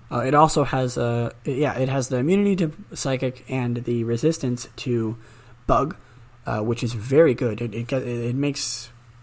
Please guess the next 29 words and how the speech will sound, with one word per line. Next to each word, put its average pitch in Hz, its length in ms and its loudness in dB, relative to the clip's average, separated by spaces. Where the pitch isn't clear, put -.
ground 156 440 0
pretty 190 220 4
much 156 180 2
its 131 100 -2
only 127 200 2
weakness. 117 500 -2
Though 139 160 4
unfortunately, 170 840 2
it - 120 -2
is 185 180 6
a 156 80 4
little 175 460 6
bit 170 140 4
outclassed 147 640 0
by 127 420 -2
the 123 180 0
only 143 300 2
other 127 340 2
<laughs> 226 380 0
dark 151 420 2
poison 147 400 2
type 127 300 0
Little 135 240 2
Cup 127 240 -4
in 120 80 -4
the 120 60 -4
game, 156 400 0
which 127 240 -2
is 120 360 -2